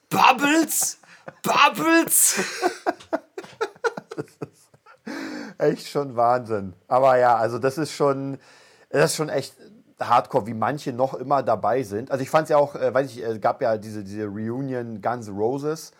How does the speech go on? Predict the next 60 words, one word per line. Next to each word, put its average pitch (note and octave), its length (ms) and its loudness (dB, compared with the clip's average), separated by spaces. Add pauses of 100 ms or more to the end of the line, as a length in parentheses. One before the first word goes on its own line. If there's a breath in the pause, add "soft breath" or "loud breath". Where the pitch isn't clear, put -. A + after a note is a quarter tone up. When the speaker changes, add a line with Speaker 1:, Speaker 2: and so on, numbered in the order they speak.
(480 soft breath)
Speaker 2:
Ist - 140 -10
ja C#3 100 4
auch, C#3 140 4
also C3+ 280 0 (120)
Slash, F3 500 2
muss E3 200 -8
man D3+ 140 -2
sagen, C#3+ 200 0
ist - 80 -18
noch C3+ 160 -6
relativ B2+ 380 -2
fit. - 340 -12 (120)
Den B2 100 -6
hab B2 60 -8
ich - 120 -14
auch A#2 100 -10
schon A2+ 160 -16
öfter B2+ 240 -6
gesehen A2+ 220 -4
Speaker 1:
Ja. B2 40 -4
Speaker 2:
mit. B2 240 -10 (280 loud breath)
Und A#3 260 2
ich C#3+ 160 -10
muss F3+ 160 -6
dir E3+ 100 -4
sagen, D3+ 220 -2
ich - 120 -12
hab - 160 -6
den D#3 260 -4 (280 soft breath)
hier E3+ 220 -4
in D3+ 100 -4
Berlin C3 360 0
gesehen, D#3 320 -6
in C3 160 -12
der A#2 200 -4
Verti B2 360 -2 (100)
Hall. A2+ 380 -4 (640 soft breath)
Hammer F3+ 320 4
Sound. D#3 480 -2
Und B2+ 180 -6
das D3 220 2
war C#3 360 0 (200 soft breath)
bisher C3+ 280 0
das B2 220 -2
Beste, D3 340 -4
was C3 140 -8
ich - 80 -18
von A#2 160 -10
Slash A#2 340 -8
gesehen A#2+ 240 -10
hab. B2+ 160 -8
Da A2 120 2
hat B2 120 -2
er A2+ 100 -6
zwanzig D3 460 -6
bis - 140 -16
dreißig B2+ 340 -8
Minuten A#2 400 -12
soliert, G#2 460 -6
alleine. B2+ 640 2